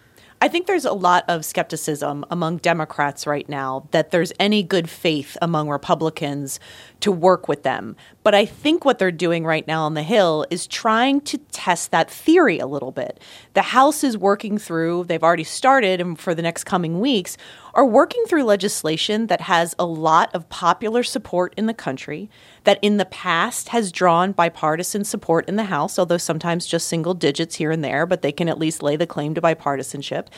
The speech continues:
And they want to see if any of this stuff can move in the Senate. Things like universal background checks for gun purchases that has very high approval rating in the public and in the past has drawn some measure of Republican Senate support.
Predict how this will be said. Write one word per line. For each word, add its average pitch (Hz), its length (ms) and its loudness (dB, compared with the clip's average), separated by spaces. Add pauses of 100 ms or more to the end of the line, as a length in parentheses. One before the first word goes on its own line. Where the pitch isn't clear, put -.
(420)
And 220 160 6
they 240 100 8
want 214 400 4
to 370 100 2
see 175 460 -4
if 180 200 -4
any 180 260 0
of 175 120 -4
this 165 160 0
stuff - 420 -4 (320)
can 196 400 0
move 156 300 -2
in 156 140 -4
the 156 60 -6
Senate. 156 460 -2
Things 196 360 -2
like 208 360 4
universal 165 600 -2
background 175 480 2
checks - 300 -10
for 170 100 -6
gun 202 280 4
purchases - 640 -8
that 147 140 -4
has 151 200 -4
very 175 400 2
high 202 200 0
approval 175 460 -2
rating 160 260 -2
in 160 80 -4
the 160 80 -2
public 147 480 -4 (340)
and 180 120 0
in 185 100 4
the 185 80 2
past 170 420 0
has 190 340 0
drawn 165 400 0
some 190 280 0
measure 160 300 -2
of 151 180 -4
Republican 151 580 -6
Senate 147 320 -8
support. 156 500 -6